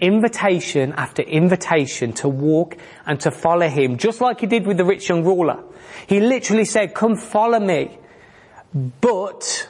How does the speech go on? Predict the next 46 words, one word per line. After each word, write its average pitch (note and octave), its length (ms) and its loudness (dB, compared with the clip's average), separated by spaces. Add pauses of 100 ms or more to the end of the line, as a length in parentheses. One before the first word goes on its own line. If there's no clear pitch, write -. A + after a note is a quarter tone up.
the E3 120 4
man F3 260 4
couldn't D3+ 880 0
because D#3 380 2
his C#3 260 2
butt - 720 0 (380)
got - 420 2 (140)
in C#3 240 0
the C#3 80 2
way. B2+ 320 0
So G#3+ 160 0
let's B3+ 240 -4
look A#3 220 0
at G3 100 -4
the G3 220 -2 (180)
English G#3 420 0
meaning G3 300 2
of D#3 80 0
the E3 80 2
word D#3+ 320 0
"but," D#3 220 0
just A#3+ 200 -2
in C4+ 120 0
case A3 280 0
you're G#3+ 160 2
unfamiliar E3+ 560 2
with B2+ 160 2
it. B2+ 140 0
This G3+ 220 -2
is F#3+ 80 -8
how F#3 260 0 (220)
the D#3+ 80 2
dictionary F3+ 500 0
defines E3+ 560 0
it. A2+ 160 0 (580)
A G3 100 2
"but" C#4+ 520 -2
is G3 220 2
used A#3+ 540 2
to G3+ 100 0
introduce A3 840 0
a D#3 80 2
phrase A3 560 0
or G#3+ 160 2
a - 40 -4
clause, D3+ 760 0